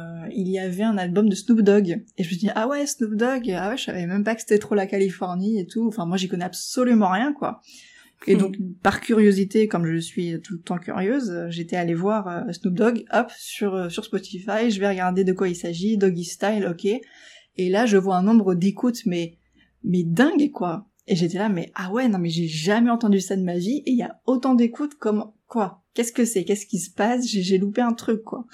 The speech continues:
Speaker 1: Et donc, c'est là que j'ai
Speaker 2: <laughs>
Speaker 1: commencé un peu à m'intéresser, euh,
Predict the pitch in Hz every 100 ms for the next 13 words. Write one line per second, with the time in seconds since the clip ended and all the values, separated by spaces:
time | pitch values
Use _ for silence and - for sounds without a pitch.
0 | - - - _ - 196 180 214 214 208
1 | 220 220 220 214 233 208 202 220 220 185
2 | 180 196 202 202 202 233 233 226 196 180
3 | 180